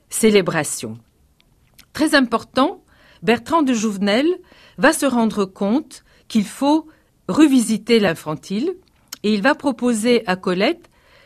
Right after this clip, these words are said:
d'aller à Saint-Sauveur. C'est là qu'elle va écrire, à partir de cette visite de ses lieux d'enfance, La maison de Claudine, qui paraîtra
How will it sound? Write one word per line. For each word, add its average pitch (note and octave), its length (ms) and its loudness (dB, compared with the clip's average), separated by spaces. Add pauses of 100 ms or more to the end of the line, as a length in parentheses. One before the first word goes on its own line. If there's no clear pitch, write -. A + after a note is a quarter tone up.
d'aller A#3 580 2
à G#3+ 80 -2
Saint-Sauveur. F#3 760 -2 (1500)
C'est - 260 -4
là A#3 300 2 (600)
qu'elle E3+ 180 -2
va D#3+ 160 0
écrire, C4+ 460 -2 (500)
à F#3+ 100 0
partir G3 540 -4
de D3+ 280 -8
cette C#3 340 -8
visite G3+ 520 -4
de D#3+ 80 -8
ses D#3 200 -10
lieux D3+ 200 -8
d'enfance, A3+ 640 -4 (360)
La D4 160 4
maison A3 360 0
de E3+ 120 -4
Claudine, E3 540 -6
qui F#3 100 -10
paraîtra A3 580 -4